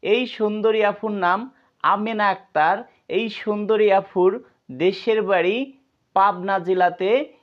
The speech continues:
এই সুন্দরী আপুর বয়স, সে যেটা বলেছে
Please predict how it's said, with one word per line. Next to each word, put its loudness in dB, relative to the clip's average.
এই -2
সুন্দরী -2
আপুর 2
বয়স, 2
সে 0
যেটা 0
বলেছে 2